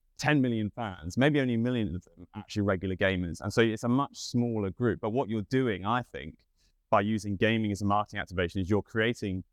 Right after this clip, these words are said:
super fans. Like, genuinely can, I was a, I,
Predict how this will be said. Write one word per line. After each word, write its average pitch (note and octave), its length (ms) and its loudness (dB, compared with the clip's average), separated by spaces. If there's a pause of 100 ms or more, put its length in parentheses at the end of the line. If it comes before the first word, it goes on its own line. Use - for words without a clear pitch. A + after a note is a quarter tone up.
(140)
super - 360 0
fans. F2+ 540 -14 (240)
Like, F#2 160 2 (400)
genuinely A#2+ 800 0
can, B2 100 -2
I C3+ 160 2
was B2 180 -2
a, F#2+ 180 -6 (320)
I, - 120 4